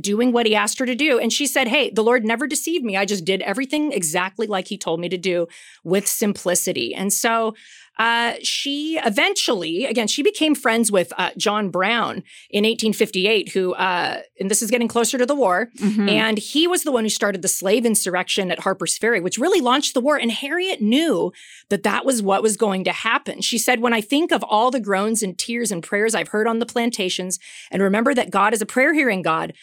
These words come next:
Speaker 1: I feel that his time is drawing near. He gave me my strength, he set the North Star in the heavens, and he meant that I should be free." And so she knew, like, man, the Lord is gonna answer all these prayers from the slaves. And sure enough,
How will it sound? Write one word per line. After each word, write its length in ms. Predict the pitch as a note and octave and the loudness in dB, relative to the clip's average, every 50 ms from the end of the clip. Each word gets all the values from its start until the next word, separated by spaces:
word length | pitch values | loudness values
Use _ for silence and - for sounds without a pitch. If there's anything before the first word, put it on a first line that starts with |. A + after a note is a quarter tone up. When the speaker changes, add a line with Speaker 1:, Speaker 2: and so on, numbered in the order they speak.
| - - - | -20 -12 -8
Speaker 1:
I 100 | - F3 | -6 -6
feel 340 | - - - A#3+ C4 C#4 C#4 | -4 -2 -2 0 2 2 4
that 120 | C4+ C4+ | 4 2
his 140 | B3+ A#3+ A#3+ | 2 0 -2
time 340 | - - G3+ F#3 F#3+ F#3+ F#3 | -2 -2 -2 -2 -2 -2 -2
is 120 | F#3 D#3+ | -4 -2
drawing 360 | - F#3 F3 E3+ F3 F3+ F3 E3+ | -2 0 0 0 0 -2 -4 -4
near. 300 | E3+ D#3+ B2+ - - - - - - - | -6 -6 -6 -6 -8 -12 -16 -20 -8 -4
He 100 | - F#3+ | -4 -2
gave 260 | D#3+ - G#3 G#3 G#3+ | 2 4 4 4 4
me 140 | A#3 B3+ B3+ | 4 4 4
my 140 | A#3+ A#3 A#3 | 4 2 2
strength, 460 | G#3+ - - - G#3+ G#3 A3 G#3+ - | 0 -2 -2 -2 -2 -2 -4 -4 -6
he 100 | - - | -4 -4
set 320 | - - - A3 G#3+ A3 | -4 -2 0 -2 -2 0
the 80 | - B3+ | 0 0
North 200 | B3+ A#3+ A#3+ G#3+ | 2 2 0 -2
Star 260 | - - - G#3+ G#3+ | -2 -2 0 0 0
in 100 | A3+ A#3+ | 0 0
the 60 | B3 A3 | 0 0
heavens, 420 | G3 F3+ D3+ D#3+ E3 E3 D#3+ - - - - - _ | -2 -2 -2 -4 -4 -4 -6 -8 -8 -12 -20 -12 _
and 120 | - E3+ F3+ | -4 -4 -2
he 80 | F3 | -2
meant 320 | F3 E3+ F3+ F#3 F#3+ F#3+ - | -2 -2 -2 -2 -2 -2 -2
that 120 | F3 D3+ - | -4 -2 -2
I 140 | E3 E3+ E3+ | -2 -2 -2
should 260 | - - - E3+ C#3+ | -2 -2 -4 -4 -4
be 100 | D3 E3 D3 | -6 -8 -8
free." 420 | - - - C3 A#2 - - - - - - - - _ | -8 -8 -8 -6 -6 -6 -8 -12 -16 -20 -20 -20 -8 _
And 120 | - - - | 0 0 2
so 180 | - B3+ A#3+ A3+ | 2 4 4 2
she 260 | - - D4+ D#4+ D#4+ | 2 2 2 4 4
knew, 300 | C#4 C#4+ D4 D4 C4 A3+ | 6 6 6 4 4 4
like, 260 | G#3 F#3+ F3 E3+ - | 4 2 0 0 0
man, 240 | A3 G#3 G3 - G#3+ | -2 -2 -2 0 0
the 80 | G#3+ | 0
Lord 380 | G#3+ G#3+ A3 A3 A#3+ C#4 D#4 - | 2 4 4 4 4 4 2 2
is 100 | C4 G#3+ | 0 0
gonna 160 | G#3 A3+ G#3 - | 0 0 0 0
answer 400 | F3 F#3 G3+ A#3 A#3 - G3 E3+ | 0 0 0 0 0 -2 -2 -2
all 280 | - F3 F#3 G3+ A3+ | 0 2 2 2 2
these 200 | A#3 C4+ C4+ - - | 2 0 -2 -2 -4
prayers 440 | - - B3 A#3 G3 E3+ E3 - | -2 0 2 2 2 2 2 0
from 220 | - F#3 F3 F3 E3+ | -2 -2 -4 -2 -2
the 60 | F3 | -4
slaves. 520 | - - - F3 E3+ F#3+ F#3 - F#3+ - | -4 -2 -2 -2 0 0 0 -2 -4 -4
And 160 | - - F3+ - | -4 -4 -4 -2
sure 240 | - - A3+ A#3+ | 0 0 2 2
enough, 460 | B3 A3+ A3+ C4+ C4+ F#3 - - - | 2 2 2 2 0 0 -2 -6 -10